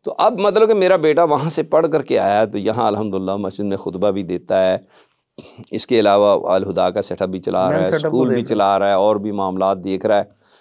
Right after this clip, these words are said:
Speaker 1: पढ़ भी रहा है। अल्लाह के फजल करम से अल्लाह ताला नज़र बद से बचाए और हासिदीन के हसद से बचाए और शरारतियों के शर से बचाए। तो आपने देखा कि रात जो उसने मतलब कि उलमा जमा किए हैं,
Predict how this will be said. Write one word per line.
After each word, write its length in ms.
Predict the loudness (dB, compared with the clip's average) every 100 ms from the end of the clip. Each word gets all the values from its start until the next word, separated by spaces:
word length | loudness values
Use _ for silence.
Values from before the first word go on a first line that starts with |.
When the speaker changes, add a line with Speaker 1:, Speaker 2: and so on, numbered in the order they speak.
| _ -2
Speaker 1:
पढ़ 160 | 0
भी 140 | 0 0
रहा 120 | 2
है। 80 | 2
अल्लाह 160 | 0
के 80 | -2
फजल 200 | -4 -6
करम 200 | -6 -10
से 140 | -10 -8
अल्लाह 160 | -6
ताला 200 | -4 -4 -4
नज़र 240 | -4 -4
बद 140 | -4 -6
से 140 | -6
बचाए 340 | -8 -4 -4
और 160 | -4 -6
हासिदीन 480 | -6 -6 -6 -8 -8
के 100 | -10
हसद 240 | -12 -8 -8
से 140 | -8
बचाए 300 | -10 -8 -8
और 180 | -8 -10
शरारतियों 440 | -10 -6 -6 -6 -8
के 100 | -8
शर 160 | -8 -8
से 140 | -8
बचाए। 280 | -10 -8 -12 _ _ _ _ _ _ -20 -18 -12 -2
तो 60 | 0
आपने 320 | 2 2 2
देखा 300 | 0 2 2
कि 100 | 4
रात 220 | 4 2
जो 160 | 2 0
उसने 280 | 0 -2 -2
मतलब 340 | -2 -4 -2
कि 80 | -2 -4 -8
उलमा 340 | -6 -2 0 2
जमा 240 | 0 -2
किए 180 | -4
हैं, 100 | -8